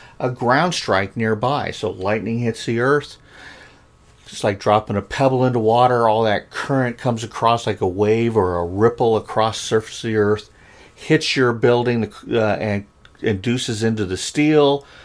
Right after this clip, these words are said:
through resistive means, and then it, uh, starts forming magnetic fields, which cause your electric and capacitive mag-, magnetic fields to form, um, uh,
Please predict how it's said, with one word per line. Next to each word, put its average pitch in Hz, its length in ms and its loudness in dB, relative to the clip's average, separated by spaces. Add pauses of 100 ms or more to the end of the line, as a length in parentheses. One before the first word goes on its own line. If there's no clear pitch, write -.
(140)
through 98 400 -2
resistive 117 920 0
means, 127 560 0
and 107 140 -2
then 104 220 2
it, 104 240 -4
uh, 104 320 2
starts - 280 -2
forming 110 400 -2
magnetic 98 460 -4
fields, 160 400 -2
which - 220 -10
cause 110 320 -2
your 104 100 0
electric 107 580 -2
and 95 80 -14
capacitive 113 680 -4
mag-, 98 320 -4
magnetic 113 480 -2
fields 117 400 -2
to - 80 -14
form, 117 500 0 (540)
um, 98 400 -2 (100)
uh, 98 380 -4